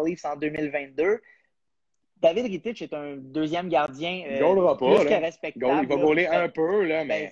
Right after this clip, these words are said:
Speaker 1: il va gauler pour le moment, le temps que
Speaker 2: Ah ouais.
Speaker 1: Frédéric Anderson revienne. Puis quand
Speaker 2: Mhm.
Speaker 1: Anderson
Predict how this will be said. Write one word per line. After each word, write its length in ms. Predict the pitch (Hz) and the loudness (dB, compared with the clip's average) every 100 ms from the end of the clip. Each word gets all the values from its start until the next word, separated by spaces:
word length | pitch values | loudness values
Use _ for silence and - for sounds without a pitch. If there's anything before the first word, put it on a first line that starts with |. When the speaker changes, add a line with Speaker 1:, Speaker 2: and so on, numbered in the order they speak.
| - | -12
Speaker 1:
il 80 | 165 | -10
va 120 | 170 | -8
gauler 340 | 165 175 202 220 | -6 -4 -4 -6
pour 260 | - 160 | -10 -10
le 140 | 160 156 | -8 -8
moment, 400 | 156 151 160 202 | -10 -10 -12 -10
le 120 | 156 | -10
temps 160 | 151 165 | -10 -6
que 80 | |
Speaker 2:
Ah 100 | 139 | -4
ouais. 80 | 139 | -4
Speaker 1:
Frédéric 260 | 147 151 165 | -4 -6 -6
Anderson 440 | 160 151 147 170 165 | -6 -8 -10 -16 -8
revienne. 520 | 151 135 143 175 233 | -6 -6 -8 -10 -10
Puis 80 | - | -10
quand 60 | 160 | -8
Speaker 2:
Mhm. 80 | 190 | -6
Speaker 1:
Anderson 240 | 185 - | -8 -8